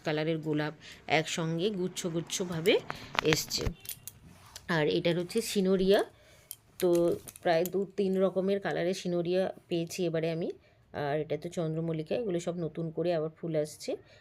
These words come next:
আর ক্যালেন্ডুলা তো, উম, চলে যাওয়ার পর আবারও প্রচুর কুড়ি আসছে। আর এখানে দেখুন,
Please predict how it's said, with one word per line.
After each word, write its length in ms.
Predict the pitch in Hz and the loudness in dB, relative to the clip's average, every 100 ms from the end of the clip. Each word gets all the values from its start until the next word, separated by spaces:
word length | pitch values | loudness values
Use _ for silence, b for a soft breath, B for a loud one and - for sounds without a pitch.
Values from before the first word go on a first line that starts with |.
| B B | B B
আর 140 | 156 | -4
ক্যালেন্ডুলা 800 | 156 160 156 160 160 165 165 156 - - | 0 2 2 0 0 0 0 0 -2 -2
তো, 300 | 170 165 - - | -2 -2 -4 -10
উম, 220 | 120 135 156 | -8 -8 -4
চলে 240 | 175 156 | -2 0
যাওয়ার 200 | 160 156 | 2 2
পর 180 | 160 240 | 0 0
আবারও 300 | 165 156 156 | 2 2 0
প্রচুর 340 | 156 156 165 | -2 -4 -6
কুড়ি 280 | - 156 160 | -6 0 0
আসছে। 340 | 156 - 262 349 B B B | 0 -4 -6 -6 B B B
আর 160 | - 147 | -4 -2
এখানে 320 | 143 160 156 | -2 -2 -2
দেখুন, 460 | 147 143 - 147 | -4 -6 -6 -10